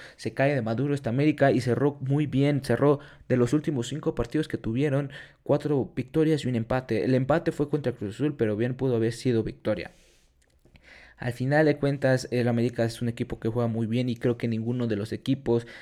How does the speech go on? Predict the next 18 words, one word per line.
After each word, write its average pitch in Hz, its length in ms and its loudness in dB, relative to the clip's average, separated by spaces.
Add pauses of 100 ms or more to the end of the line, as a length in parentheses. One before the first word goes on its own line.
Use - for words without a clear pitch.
(200)
que 113 100 -2
están 127 300 0
en 127 80 2
los 110 100 0
primeros 120 300 0
lugares 117 440 4
o - 80 -4
incluso 120 380 -2
en 120 60 0
el 113 80 -2
repechaje 127 500 -4
se 110 140 -6
quisiera 113 280 -6
enfrentar 110 300 -6
a 107 60 -2
esta - 120 -10
América. - 360 -6 (640)
Después, 185 420 2